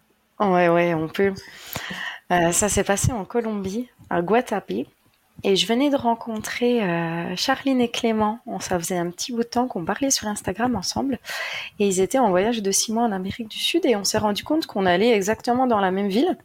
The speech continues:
Donc, on s'était donné, euh, rendez-vous dans la ville et on allait au parc de jeux avec les enfants. On était aussi, je crois, avec une autre famille, euh, des tours du mondiste aussi. Et là, boum, patatras, Lisa tombe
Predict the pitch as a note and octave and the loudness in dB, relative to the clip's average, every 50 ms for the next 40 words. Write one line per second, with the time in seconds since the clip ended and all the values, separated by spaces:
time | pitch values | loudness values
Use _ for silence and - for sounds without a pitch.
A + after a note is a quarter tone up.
0 | - - - - - - - - - - - - - - B3 D4+ F4+ F4 E4 C4+ | -12 -16 -16 -20 -20 -14 -12 -12 -12 -12 -14 -16 -2 2 4 4 4 4 2 0
1 | G#3 - - - - - C#4+ B3+ A#3 G#3+ G#3 A3+ B3 C4 C4+ C4 A#3 G3+ G3 G3+ | 0 0 -2 -2 0 0 0 2 2 2 2 2 4 4 4 4 4 4 4 2
2 | G3 - A3 G3+ G3 G3 F#3+ A#3 C#4 C#4 G#3+ F3+ E3 E3 E3+ F3+ A3 C4+ C#4+ C#4+ | 2 0 0 0 0 0 0 0 0 0 0 0 0 -2 -2 0 0 2 4 4
3 | A#3+ F#3 F#3 F3 F3 E3+ G3 A#3 B3+ G#3 F3 - - - - - G3 G#3+ G#3 G3+ | 2 2 0 -2 -2 -2 0 2 0 0 0 -2 -6 -6 -8 -8 -6 -4 -4 -2
4 | A3 A3+ A3 F#3 F#3 - - G#3+ A3 G#3+ G#3 F3+ - - - G#3 C#4+ - - _ | -2 0 0 -2 -2 -2 -4 -4 -2 -2 -4 -6 -8 -6 -4 -4 -4 -4 -8 _
5 | _ - - _ _ _ _ _ _ _ _ _ _ _ _ _ - - A3+ G3+ | _ -20 -20 _ _ _ _ _ _ _ _ _ _ _ _ _ -6 -2 0 0
6 | F3+ E3+ - D#4+ F4 B3 - - E4 D#4+ B3+ F3+ - - E4 F4+ C4 G3+ G#3+ - | 2 2 2 2 2 2 0 0 0 0 0 -2 -2 0 0 2 2 0 -2 -6
7 | - - G3 G3+ A3+ C#4 - - E4 C4+ G#3+ G#3+ B3 C#4+ C4 G3+ F3 F3 F3+ E3+ | -8 -6 -4 -2 -2 -2 -2 0 0 0 2 2 2 2 2 2 0 0 0 -2
8 | F3+ F3+ - - - D4 C#4 C4 B3 G#3 G3+ G#3 B3+ - - G3 F#3 - - A#3+ | -4 -6 -6 -2 -2 0 0 2 0 0 -2 -4 -4 -4 -4 -4 -4 -4 -4 -4
9 | D#4 - - - - - - - - - - - - - - - - - A#3 G#3 | -6 -8 -10 -12 -8 -6 -6 -6 -6 -6 -8 -10 -12 -12 -16 -6 0 2 4 4
10 | G3 A3 B3+ A3+ A3+ D4+ D#4 D4 C#4 - - - G#3 G3+ - - - B3 B3+ C4 | 4 4 2 2 0 0 2 2 2 0 -2 -2 -4 -6 -6 -4 0 2 2 4
11 | C4 A#3+ A#3 A#3 A3+ A3 A3+ G#3+ A3 - - A3 A3+ B3+ C4+ A#3+ E3+ E3 | 4 4 2 2 2 0 0 0 -2 -4 -8 -4 -2 0 0 0 0 -2